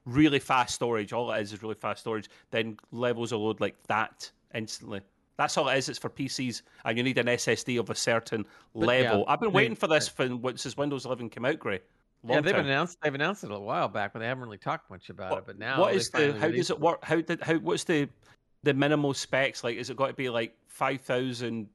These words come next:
Speaker 1: megs a second, or, like, what
Speaker 2: All I
Speaker 1: kind
Speaker 2: know,
Speaker 1: of
Speaker 2: I haven't,
Speaker 1: S S D?
Speaker 2: I haven't read anything about that, but they did suggest, as you said, that you,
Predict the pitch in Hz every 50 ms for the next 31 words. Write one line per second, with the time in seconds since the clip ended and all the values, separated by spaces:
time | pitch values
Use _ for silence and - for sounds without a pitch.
0 | _ _ _ _ _ - 139 131 127 127 120 - 120 - - - 127 127 131 127
1 | - - 139 123 123 127 123 110 117 107 107 104 104 101 98 - - - - _
2 | _ _ _ _ - 104 101 101 - - - - _ _ _ _ _ _ _ _
3 | _ - 139 151 156 180 190 185 175 165 147 151 147 151 170 185 196 175 - 160
4 | 175 202 202 185 180 170 156 170 151 139 135 123 - 139 135 139 120 117 117 110
5 | 139 147 139 131 - 135 117 123 127 120 117 - - 117 113 107 113 117 120 -
6 | - 120 107 101 104 104 104 107 104